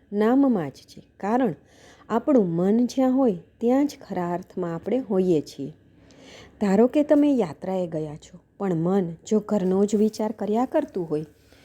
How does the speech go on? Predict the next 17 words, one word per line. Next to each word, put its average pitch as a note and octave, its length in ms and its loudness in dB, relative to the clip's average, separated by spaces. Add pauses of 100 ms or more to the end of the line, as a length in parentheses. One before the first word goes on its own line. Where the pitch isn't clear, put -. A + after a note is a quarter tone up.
(420)
તો C4 140 6
દેહથી F#3 540 0
ભલે D4 260 2
તમે C#4+ 280 0
તીર્થક્ષેત્રમાં E3 1000 -6
હો, D#3 300 -10 (100)
પણ E3+ 160 -4
ખરા F#3+ 420 -4
અર્થમાં G#3 400 -2
તમે A#3+ 260 0
ઘરમાં C#4 500 2
જ D3+ 100 -12
છો. D3 260 -16 (360)
એ F3 100 -4
ખરું G#3 300 0
કે C#4 160 2
નહીં? B3 300 2